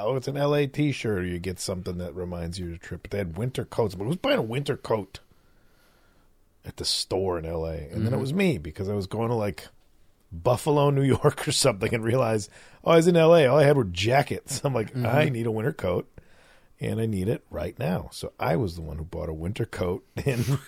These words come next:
Speaker 1: <laughs> in the airport. So, but, uh, yeah, it'll be, uh, be doing a thing.
Speaker 2: Well, good times, man.
Speaker 1: It'll be fun.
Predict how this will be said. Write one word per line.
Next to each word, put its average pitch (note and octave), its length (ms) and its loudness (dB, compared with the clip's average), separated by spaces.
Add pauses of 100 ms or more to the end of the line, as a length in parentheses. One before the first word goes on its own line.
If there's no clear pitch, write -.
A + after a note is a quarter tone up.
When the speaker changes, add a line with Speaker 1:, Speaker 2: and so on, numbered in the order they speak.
(240)
Speaker 1:
<laughs> - 0 -
in E3+ 1040 2
the D#3 100 4
airport. A#2+ 640 2 (1160)
So, F#2+ 540 0 (1900)
but, A#2+ 260 4
uh, A#2+ 200 6
yeah, E3+ 380 2
it'll G3 120 -2
be, C3+ 220 -2
uh, E2+ 220 -4 (340)
be - 100 -6
doing C#2+ 260 -10
a - 40 -12
thing. C#3 340 -6 (960)
Speaker 2:
Well, A3+ 120 -10
good C#4 160 -6
times, C#4 380 0
man. G#2 180 -2
Speaker 1:
It'll D3+ 120 2
be F2 100 -4
fun. F3 460 -2